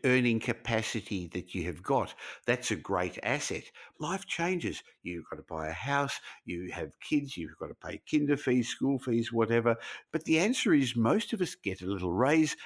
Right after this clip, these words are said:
and as the raise goes up, as your income goes up, you get a better car, you move into a better apartment, you buy nicer clothes, and it's called bracket creep, and you don't have anything left to show. So I see lots of people who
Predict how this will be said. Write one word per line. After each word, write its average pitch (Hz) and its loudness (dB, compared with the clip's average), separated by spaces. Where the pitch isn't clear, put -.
and 101 0
as 85 -2
the 87 -2
raise 110 2
goes 98 0
up, 131 0
as 101 -2
your 92 0
income 117 2
goes 110 2
up, 139 0
you 208 2
get - -12
a - -14
better - -8
car, 160 0
you 92 -4
move 82 -4
into 85 -8
a - -8
better 82 -8
apartment, 143 -2
you - -8
buy 78 -4
nicer 82 -8
clothes, 120 2
and 110 0
it's 101 -4
called 95 -2
bracket 113 -2
creep, 104 0
and 101 -2
you 101 0
don't 147 0
have 127 -2
anything 127 0
left 107 0
to 92 -6
show. 87 0
So - 0
I 180 2
see 240 4
lots 143 2
of 120 -2
people 120 -2
who 101 -2